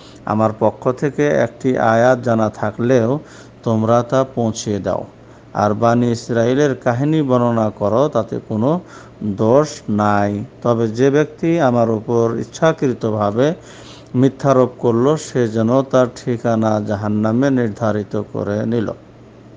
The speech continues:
তো এবার আসুন, আজ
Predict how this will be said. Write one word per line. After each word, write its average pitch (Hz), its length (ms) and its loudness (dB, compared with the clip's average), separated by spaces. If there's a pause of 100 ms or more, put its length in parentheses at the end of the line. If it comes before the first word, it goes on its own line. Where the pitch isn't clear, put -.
(2500)
তো 147 160 6
এবার 165 300 8
আসুন, 156 600 2 (3000)
আজ 120 380 4